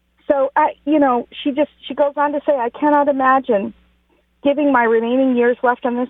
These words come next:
earth to the abuse that I am going through in public education. I will continue to speak out, but I need some peace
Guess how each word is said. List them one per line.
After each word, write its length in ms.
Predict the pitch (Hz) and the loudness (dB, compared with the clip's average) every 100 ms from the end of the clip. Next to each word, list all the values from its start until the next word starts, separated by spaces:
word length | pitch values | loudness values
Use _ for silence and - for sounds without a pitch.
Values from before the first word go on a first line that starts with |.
| - | -2
earth 240 | 254 220 - - _ _ _ - | 0 0 -2 -20 _ _ _ -6
to 80 | 240 | -4
the 160 | 254 | -2
abuse 500 | 240 202 233 277 247 - - _ | -4 -4 -4 -2 -2 -4 -14 _
that 80 | 220 | -2
I 100 | 214 | 0
am 120 | 226 | 0
going 320 | 220 214 220 214 | 0 0 -2 -4
through 380 | 240 196 185 202 - | 0 2 0 -4 -10
in 140 | 214 208 | -10 -8
public 320 | 220 202 202 | -6 -6 -4
education. 680 | 202 220 208 180 - 190 190 _ _ _ | -6 -6 -6 -4 -4 -6 -8 _ _ _
I 100 | 220 | -2
will 100 | 214 | 0
continue 460 | 214 233 - 277 269 | -2 -8 -6 -4 -2
to 120 | 247 - | -4 -6
speak 280 | - 240 220 | -12 -4 0
out, 240 | 185 - - _ - | 0 -2 -14 _ -4
but 140 | 220 | -2
I 60 | 220 | 0
need 260 | 214 220 - | -2 -6 -6
some 100 | 247 | -8
peace 260 | - 226 | -8 -16